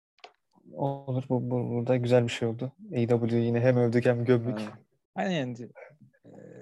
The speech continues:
Speaker 2: e, eğlenceli oluyor ama artık mantık hataları da oluyor yani birkaç ay, birkaç haftadır. Bir kayıp var. Ya da birkaç aydır diyelim.
Speaker 1: Evet. Ya daha önce ne yaptık da ne yapabildiklerini gördüğümüz için şu anki dönemler bize biraz düşük geliyor. Yoksa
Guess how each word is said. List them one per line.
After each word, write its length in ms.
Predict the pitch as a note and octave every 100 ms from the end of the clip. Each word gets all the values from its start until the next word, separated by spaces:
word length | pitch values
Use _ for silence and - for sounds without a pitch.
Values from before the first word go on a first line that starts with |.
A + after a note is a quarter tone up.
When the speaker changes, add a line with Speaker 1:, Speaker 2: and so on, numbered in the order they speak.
| -
Speaker 2:
e, 80 | B2
eğlenceli 720 | B2 C#3 D3+ E3 D#3+ E3 D#3+
oluyor 260 | C3 C3+ D#3
ama 360 | D#3 F#3 - _ _ C3
artık 400 | B2 B2 C3 _ _ _ _ _ -
mantık 380 | B2 B2 B2+ -
hataları 400 | A#2+ B2+ C3 C#3
da 40 |
oluyor 240 | C3+ C#3+ B2+
yani 200 | A2+ A2
birkaç 240 | A#2 A2+
ay, 220 | A2+ A2+
birkaç 200 | A2+ A2+
haftadır. 400 | A2+ A2 A#2 B2+ _ _ _ _ _ _ _ -
Bir 100 | A2+
kayıp 380 | - A#2+ A#2 C3
var. 120 | A#2 A#2 _ _ _ _ _ _ _ _ _
Ya 160 | - G#2+
da 140 | A2
birkaç 280 | A2+ A#2 -
aydır 220 | G#2 F#2+ - -
diyelim. 240 | G2 G2+ _ - _ _ _ _ _ -
Speaker 1:
Evet. 420 | B2+ A#2+ A#2 -
Ya 180 | C3 A#2+
daha 180 | C3+ D3+
önce 160 | D#3 D3+
ne 60 |
yaptık 320 | D#3 D3+ - E3
da 120 | D#3+
ne 240 | - C#3+
yapabildiklerini 720 | D#3 D3+ C#3+ C#3 D3 - D3
gördüğümüz 680 | C#3+ C#3+ C3 F3 D3 C#3+ C#3+
için 280 | B2+ - A2+
şu 180 | - B2+
anki 220 | B2 A#2+
dönemler 340 | B2 B2 B2 A#2+
bize 200 | A2+ A#2
biraz 200 | A#2 A2
düşük 260 | - -
geliyor. 200 | A#2+ A2
Yoksa 400 | A2 - B2 A#2+